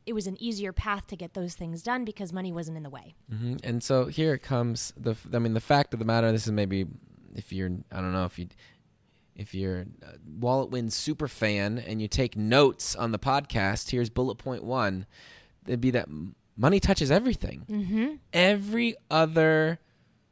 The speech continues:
Speaker 2: goal or hope or dream or anything really that you're trying to do in your life, well, in some shape or way,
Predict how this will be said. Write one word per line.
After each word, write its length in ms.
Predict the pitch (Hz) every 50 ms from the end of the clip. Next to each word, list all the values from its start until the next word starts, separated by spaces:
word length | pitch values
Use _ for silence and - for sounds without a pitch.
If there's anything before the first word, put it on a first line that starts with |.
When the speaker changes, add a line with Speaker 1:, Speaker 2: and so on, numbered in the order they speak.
| - - - -
Speaker 2:
goal 840 | - - 113 120 131 131 131 131 131 131 131 127 127 127 123 131 143 -
or 180 | - 92 87 90
hope 680 | 98 - - 139 131 131 127 127 127 127 123 - -
or 140 | - - -
dream 800 | 139 135 - 123 131 135 131 127 127 127 127 123 127 127 120 123 107
or 120 | 101 107
anything 360 | 139 214 254 - - 117 101
really 220 | 104 120 127 110 104
that 40 | 80
you're 100 | 92 104
trying 220 | - 147 143 139
to 80 | 113 95
do 300 | 98 127 139 131 120 117
in 120 | 123 123
your 100 | 113 104
life, 320 | 110 131 143 123 - - - - - - _ _ _ _ _ _ _
well, 200 | - 127 131 - - _ _ -
in 140 | 135 135 127
some 720 | - - - - - - 185 190 196 208 208 208 208 -
shape 560 | - - - - - 131 127 123 135 - - -
or 160 | - 110 107
way, 400 | 101 107 110 107 104 101 101 -